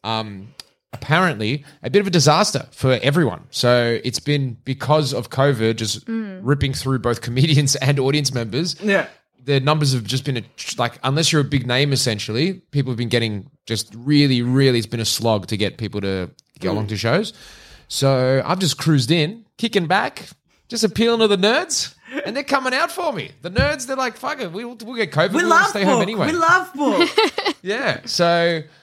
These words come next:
Speaker 1: I was, I, th-, I thought I did good, but then when I heard about what it had been like, I was like, "Oh, I actually did great." So this is, that's, it was really nice, really, really positive, um, ending to it, and the show came together in a really good way, and we made a lot of improvements. So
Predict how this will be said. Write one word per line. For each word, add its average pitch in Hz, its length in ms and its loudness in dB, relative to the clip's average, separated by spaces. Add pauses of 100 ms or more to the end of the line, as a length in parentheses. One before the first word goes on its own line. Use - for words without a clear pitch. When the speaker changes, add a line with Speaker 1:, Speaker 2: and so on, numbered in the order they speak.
(120)
Speaker 1:
I 151 100 0
was, 156 180 -2
I, 180 200 2
th-, 147 120 -2
I 175 120 2
thought 208 180 -2
I 202 80 4
did 147 240 -4
good, 156 300 0
but 139 80 -6
then 143 180 -2
when 139 120 0
I 123 80 2
heard 143 220 4
about 123 280 0 (520)
what 139 140 -4
it 131 40 -2
had 113 80 -6
been 139 120 -4
like, 120 200 0
I 117 40 -4
was 107 80 -4
like, 117 140 -4
"Oh, 190 240 4
I - 60 0
actually 98 240 -6
did 110 180 -6 (360)
great." 151 420 0
So 107 180 -4
this 135 140 -2
is, 120 40 -6
that's, - 440 -2
it - 380 -20
was 139 100 0
really 208 120 4
nice, 214 300 2
really, 190 540 0 (160)
really 175 300 0
positive, 147 720 -2 (520)
um, 120 460 -6
ending 143 300 0
to 139 180 0
it, 151 100 -2
and 131 180 0
the 120 40 -2
show 135 220 2
came 135 180 0
together 123 260 0
in 110 40 -4
a - 20 -6
really 98 180 -4
good 92 180 -12
way, 170 460 2
and 131 180 -4
we 80 200 -10 (160)
made 113 160 -4
a 104 40 -6
lot 101 140 -6
of 92 80 -10
improvements. 165 640 -2
So 156 420 0